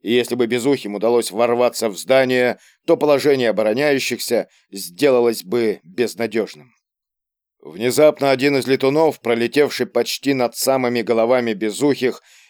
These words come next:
и начавший выходить из пике, перевернулся в воздухе через голову и стал падать вниз,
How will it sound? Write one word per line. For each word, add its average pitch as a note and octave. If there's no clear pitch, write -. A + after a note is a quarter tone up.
и A2+
начавший D#3+
выходить C#3
из A#2+
пике, C#3+
перевернулся B2
в A2+
воздухе C3
через B2+
голову C3
и C#3+
стал C3+
падать B2
вниз, C3